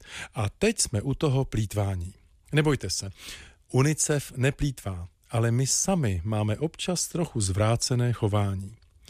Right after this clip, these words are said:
Na charitativním večírku, kde jsem měl možnost být přítomen, získal tento fond několik set tisíc korun pro bohulibé účely. A tak, aby se organizátor alespoň trochu odvděčil svým dárcům,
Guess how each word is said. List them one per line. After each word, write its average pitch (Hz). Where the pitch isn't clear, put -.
Na 123
charitativním 165
večírku, 127
kde 104
jsem 107
měl 113
možnost 110
být 107
přítomen, 107
získal 117
tento 143
fond 131
několik 196
set -
tisíc -
korun 131
pro 98
bohulibé 110
účely. -
A -
tak, -
aby 151
se -
organizátor 170
alespoň 151
trochu 151
odvděčil 151
svým 95
dárcům, 151